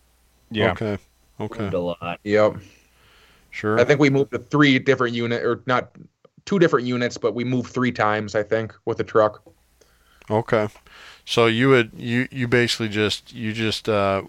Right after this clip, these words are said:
Speaker 2: would hike out as far as you could during the day, and then, uh, kinda call it once, uh, you knew you needed to get back before dark?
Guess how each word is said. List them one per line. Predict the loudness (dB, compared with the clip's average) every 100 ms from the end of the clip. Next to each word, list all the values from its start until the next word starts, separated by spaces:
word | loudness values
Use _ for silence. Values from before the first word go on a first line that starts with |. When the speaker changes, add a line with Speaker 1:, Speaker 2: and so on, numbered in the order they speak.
| -10
Speaker 2:
would | -2 0 -2 -6 -18 _ _ -12
hike | 0 2 2 2
out | 2 2
as | -2
far | -2 0 0
as | -4
you | -4
could | -2 0 0
during | -2 -2
the | -2
day, | 0 2 2 0 -6 -20 -20 -20 _
and | -6 -2
then, | 0 0 0
uh, | 0 -2
kinda | -2 -2 -2
call | -2 2 4
it | 2
once, | 0 -4 -4 -2
uh, | 0 -2
you | -4
knew | -4 -2
you | -2 -4 -4
needed | -4 -6 -8
to | -10
get | -6 -4
back | -2 -2 -4
before | -12 -8 -4
dark? | 0 2 2 -2